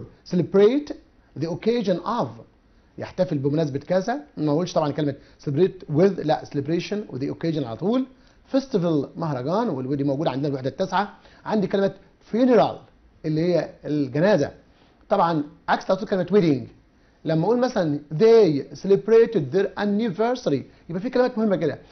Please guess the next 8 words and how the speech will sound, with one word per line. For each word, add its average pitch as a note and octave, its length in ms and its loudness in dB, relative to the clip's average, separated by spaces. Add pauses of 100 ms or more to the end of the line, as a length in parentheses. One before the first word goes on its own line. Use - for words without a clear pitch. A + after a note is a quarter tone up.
(140)
كلمة F#3 140 0
anniversary G3 720 0
الذكرى C3+ 260 -6
السنوية، G3+ 560 -2 (420)
كلمة E3+ 280 2
wedding D#3 480 2 (280)
حفل D#3 320 -6
زفاف، G#3+ 480 0